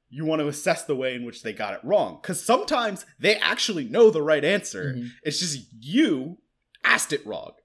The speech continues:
Speaker 1: And this is a thing that no attendings, like, so few. I think it's, like, twenty percent of attendings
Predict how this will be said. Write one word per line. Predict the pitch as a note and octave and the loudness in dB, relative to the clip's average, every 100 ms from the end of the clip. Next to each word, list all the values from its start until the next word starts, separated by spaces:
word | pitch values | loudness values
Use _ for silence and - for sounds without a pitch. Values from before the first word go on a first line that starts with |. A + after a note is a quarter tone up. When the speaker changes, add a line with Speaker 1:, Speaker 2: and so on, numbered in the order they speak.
| - | 0
Speaker 1:
And | E3+ D#3+ | 0 2
this | C4+ | 0
is | A3 | 0
a | G#3 | -6
thing | G#3 F#3 | -4 -2
that | D#3+ C#3 | -2 -4
no | C#3 D3+ F#3 | -2 2 2
attendings, | - - D#3 D3+ D3 D3 - - - | 2 0 -2 0 -4 -4 -14 -18 -6
like, | C3+ B2 - _ _ - | -4 -4 -8 _ _ -10
so | - G3 G3+ | -2 4 4
few. | G#3 C3+ E2 - _ - | 2 -8 -8 -14 _ -6
I | - | -4
think | E3 G#3+ | 2 0
it's, | F3+ | 2
like, | D3+ C#3+ - _ _ _ - | 0 -2 -6 _ _ _ -8
twenty | D3+ D#3+ D3+ | 0 2 0
percent | D3+ C#3+ C3 | -4 -6 -4
of | A#2+ | -4
attendings | - A#2+ F#2+ F#2 E2+ | -4 -6 -4 -10 -10